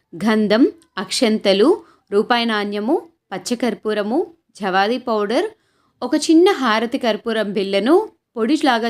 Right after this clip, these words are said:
చేసుకునేసి వేసుకోవాలి. జవాది పౌడర్‌ను ఎందుకు యూజ్ చేస్తారు అని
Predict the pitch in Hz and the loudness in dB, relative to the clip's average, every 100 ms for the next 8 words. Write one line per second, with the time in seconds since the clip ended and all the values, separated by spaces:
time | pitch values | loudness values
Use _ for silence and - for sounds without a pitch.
0 | 226 202 - 196 185 240 196 185 - 185 | -4 -6 -6 -8 -6 -2 -4 -4 -8 -4
1 | 175 185 285 480 _ _ _ _ - 196 | 0 2 0 -2 _ _ _ _ -6 -2
2 | 233 269 381 359 302 294 285 285 381 339 | 2 2 0 0 0 2 2 4 2 0
3 | - - 226 277 330 294 277 - 254 240 | -4 -6 -4 0 0 0 -2 -2 -6 -2
4 | 240 226 262 226 | 0 2 0 0